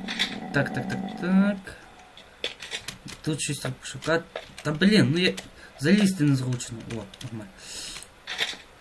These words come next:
Так. Що тут у нас, е, є? Сукія, записка, ножик, е, мітла, меч.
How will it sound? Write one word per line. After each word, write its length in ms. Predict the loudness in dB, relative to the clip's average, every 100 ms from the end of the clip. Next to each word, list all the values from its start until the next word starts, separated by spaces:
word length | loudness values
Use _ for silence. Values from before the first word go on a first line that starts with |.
| 0
Так. 500 | 4 6 4 0 -8 -16 -20 -20 -20 -20 -20 -20 -14 -14 -8 -8 -8 -12 -20 -20 -20 -20 -20 -20 -18 -6
Що 220 | 0 2
тут 160 | 4 4
у 20 |
нас, 400 | 4 2 -2 -2
е, 300 | 0 2 4
є? 320 | 4 4 2 0 -10 -20 -20 -20 -20 -14 -8 -4 -6 -8 -16 -16 -10
Сукія, 1300 | -4 -2 0 -2 0 4 8 10 10 10 10 10 10 10
записка, 680 | 6 0 -4 -2 -2 -2 -12 -18 -20 -20 -18 -2
ножик, 600 | 2 6 8 6 2 -2
е, 220 | 0 2
мітла, 680 | 4 4 2 -2 0 0 0 -6 -20 -20 -20 -20 -20 -20 -20 -20 -20 -20 -20 -20 -20 -16 -6
меч. 500 | 0 0 0 -4